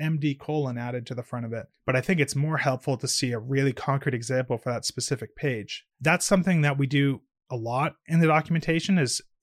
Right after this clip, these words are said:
and I, I think kind of the motivation for that, one of the things that made me realize how important that was, was recognizing that n-, most people who visit your documentation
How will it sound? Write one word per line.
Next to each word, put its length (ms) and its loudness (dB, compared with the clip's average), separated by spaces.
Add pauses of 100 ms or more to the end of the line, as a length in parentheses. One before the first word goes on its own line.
(340)
and 140 4
I, 200 -8
I 80 2
think 180 2
kind 140 2
of 60 6
the 40 4
motivation 800 2
for 180 -4
that, 280 4
one 220 0
of 40 4
the 100 0
things 140 0
that 120 0
made 120 0
me 60 0
realize 320 0
how 100 0
important 320 -2
that 140 0
was, 320 0 (480)
was 160 2
recognizing 640 4
that 480 2 (720)
n-, 420 6
most 460 6
people 420 0
who 200 2
visit 280 0
your 120 -2
documentation 800 -2